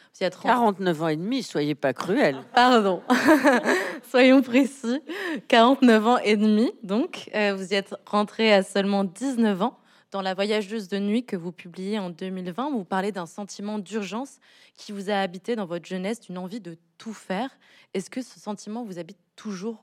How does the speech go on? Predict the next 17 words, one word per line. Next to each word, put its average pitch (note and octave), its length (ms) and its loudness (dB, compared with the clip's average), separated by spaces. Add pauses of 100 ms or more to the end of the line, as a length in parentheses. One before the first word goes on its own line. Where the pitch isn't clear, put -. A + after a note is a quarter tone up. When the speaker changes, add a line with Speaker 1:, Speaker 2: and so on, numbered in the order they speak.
Speaker 1:
aujourd'hui ? E3+ 560 -14 (260)
Speaker 2:
Oui, F3+ 460 -2
hélas. C#3+ 640 -8 (840)
Speaker 1:
<laughs> G3 60 -10 (2000)
Hélas, G#3+ 480 -4
pourquoi ? G#3+ 460 -6 (880)
Speaker 2:
Ben, D#3 160 -10
parce F#3 200 0
qu'on G#3 140 -6
peut G3 160 0
pas G3 200 2
tout F#3 160 -8
faire, C#4+ 420 -2
mais F#3+ 180 -4
par F3+ 280 -6
contre, G#3+ 480 -8
euh, D3+ 300 -6